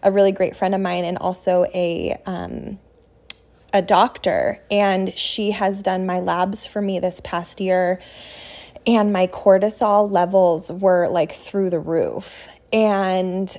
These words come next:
um, I know why. I, I have seen it, and I'm like, "Okay, I want to change this." And so I told her, I said, "Twenty twenty-four is my year for low cortisol." So whatever that looks like, in order for me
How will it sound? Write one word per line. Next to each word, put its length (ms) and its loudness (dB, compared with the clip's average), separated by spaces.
um, 580 -6
I 80 2
know 160 4
why. 580 0
I, 380 0
I 80 4
have 220 0
seen 380 0
it, 220 6
and 100 2
I'm 140 2
like, 200 0
"Okay, 560 0
I 100 4
want 340 -2
to 100 -4
change 440 -4
this." 320 0
And 160 -2
so 140 0
I 100 2
told 300 -2
her, 100 6
I 120 4
said, 220 -2
"Twenty 320 -4
twenty-four 540 -2
is 180 -2
my 180 -2
year 520 -2
for 220 -2
low 540 2
cortisol." 760 -2
So 280 6
whatever 420 4
that 220 -2
looks 260 -2
like, 240 -4
in 80 0
order 300 2
for 180 -4
me 300 -4